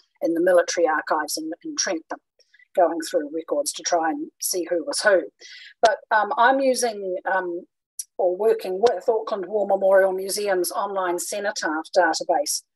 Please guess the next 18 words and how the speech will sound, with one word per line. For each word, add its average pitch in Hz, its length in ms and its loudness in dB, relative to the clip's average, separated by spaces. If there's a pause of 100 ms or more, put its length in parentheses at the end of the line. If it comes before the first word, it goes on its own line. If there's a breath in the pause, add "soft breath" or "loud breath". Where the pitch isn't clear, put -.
(300)
which 185 260 2
has 196 240 2
used 202 380 0
enlistment 190 680 2
records 156 640 -4 (320)
and 180 380 0 (180)
crowdsourced 190 800 0
contributions 156 880 -4
to 180 360 2 (100)
populate 170 440 2
this - 140 -8
database 180 540 2
of 180 100 0
all 262 220 6
the 233 140 -2
men 202 240 -6
and 180 120 -2
women 175 300 -4